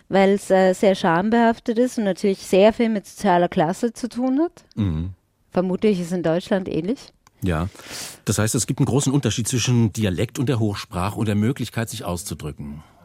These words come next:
Speaker 1: Glaube ich schon. Und ich glaube, es hat was, äh, damit zu tun, wie sicher sich jemand fühlt im Switch in diesen Sprachen, ob man sich auch zutraut, vielleicht weiter in die Schule zu gehen, zu studieren, et cetera,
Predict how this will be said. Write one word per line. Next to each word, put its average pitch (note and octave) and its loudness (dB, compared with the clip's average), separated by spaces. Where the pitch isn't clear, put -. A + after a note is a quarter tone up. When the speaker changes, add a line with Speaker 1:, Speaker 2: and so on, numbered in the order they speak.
Speaker 1:
Glaube G3+ 2
ich G#3+ -2
schon. G#3+ -4
Und F#3 -6
ich - -8
glaube, F3+ 2
es F#3+ -4
hat G3+ -2
was, F#3+ -2
äh, F3 0
damit F3+ -2
zu - -6
tun, G3 -4
wie F#3 -2
sicher G3+ 0
sich F#3+ -4
jemand F#3 0
fühlt G#3 -2
im F#3 0
Switch - -4
in F#3+ -4
diesen F#3+ 0
Sprachen, F3+ 0
ob - -4
man G3 -2
sich F#3+ -6
auch F#3 0
zutraut, F#3+ -4
vielleicht F3 0
weiter E3+ 0
in F#3+ 0
die G#3+ -2
Schule G3+ 0
zu - -6
gehen, F3+ 0
zu F#3+ -4
studieren, F3+ -2
et - -8
cetera, F#3+ 0